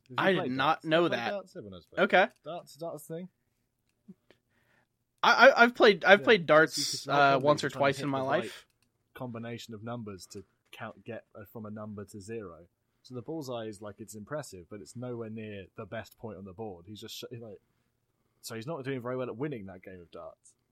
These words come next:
Speaker 1: That's what I'm gonna say. <laughs> Also, like, he
Speaker 2: <laughs>
Speaker 1: openly murders people all the time. And he's not, like, he doesn't blend in. He's like a master of
Speaker 2: Yeah.
Speaker 1: disguise. He has a fucking tattoo on his head, or, like, a scar of a giant bullseye.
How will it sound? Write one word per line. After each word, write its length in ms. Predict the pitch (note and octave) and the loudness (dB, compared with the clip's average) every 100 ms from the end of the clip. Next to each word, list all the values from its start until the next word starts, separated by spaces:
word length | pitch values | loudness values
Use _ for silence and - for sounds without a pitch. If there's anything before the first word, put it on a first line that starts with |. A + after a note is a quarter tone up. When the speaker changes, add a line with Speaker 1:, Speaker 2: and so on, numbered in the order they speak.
| _ | _
Speaker 1:
That's 200 | A#2 A2 A#2 | -16 -14 -10
what 140 | A#2 | -8
I'm 100 | A#2+ | -8
gonna 200 | A2+ A2+ | -8 -8
say. 260 | - A2 A#2+ C6 - - - | -8 -6 -6 -8 -16 -12 -8
<laughs> 20 | B3 - - - - - - - _ _ _ | 0 0 0 -8 -8 -20 -20 -20 _ _ _
Also, 340 | F#3 - A4+ - | -2 0 0 0
like, 220 | - D4+ | 6 6
he 80 | A3+ - - | 6 -2 -4
Speaker 2:
<laughs> 160 | G#4 | -2
Speaker 1:
openly 560 | F#3+ A3+ - G#3+ G3 F3 - | -2 -2 -6 -8 -8 -8 -8
murders 540 | D3+ F3 F#3+ E3+ B2+ | -6 -2 -2 -2 -6
people 500 | - - D3 - C#3+ A#2 | -10 -8 -8 -8 -12 -8
all 100 | D#3 | -4
the 200 | - - - | -2 -4 -6
time. 440 | D3+ C3+ F#2+ F#2 _ _ _ _ | -8 -8 -8 -16 _ _ _ _
And 140 | F3 E3 | -10 -8
he's 180 | F#3+ - | -10 -8
not, 280 | G3+ A3 G3 | -8 -6 -8
like, 180 | F3 E3+ D#3 | -8 -10 -12
he 140 | D#3 | -10
doesn't 240 | E3+ G3+ F3+ | -10 -12 -8
blend 300 | E3+ E3+ D#3+ | -8 -6 -8
in. 120 | D#3 | -10
He's 80 | C3 | -10
like 120 | D#3+ | -12
a 60 | E3 | -10
master 340 | D3+ C#3+ - | -8 -10 -6
of 60 | C#3 | 4
Speaker 2:
Yeah. 160 | A3+ F3 | 6 6
Speaker 1:
disguise. 240 | C#3 G#2+ - _ | 2 -8 -14 _
He 80 | E3+ | -14
has 100 | F3+ | -12
a 60 | F3+ | -14
fucking 440 | - G3 G3 F#3 | -14 -14 -14 -14
tattoo 500 | - G3+ - G3 E3+ C#3 | -14 -16 -8 -6 -4 -6
on 100 | D3+ | -6
his 120 | D3+ | -8
head, 460 | C3 E3 D#3 G2+ - _ _ _ | -10 -10 -8 -10 -16 _ _ _
or, 60 | D3+ | -12
like, 100 | C3+ | -10
a 40 | |
scar 600 | C#3 - - D3+ C3+ G#2 - | -10 -8 -4 -2 -2 -4 -6
of 140 | D3 | -6
a 120 | D3+ - _ - | -6 -8 _ -8
giant 520 | G3+ E3 D#3+ E3 D3+ | -4 -2 -4 -6 -4
bullseye. 560 | F3 G3 C3+ G#2 F#2+ | -2 -2 -4 -10 -12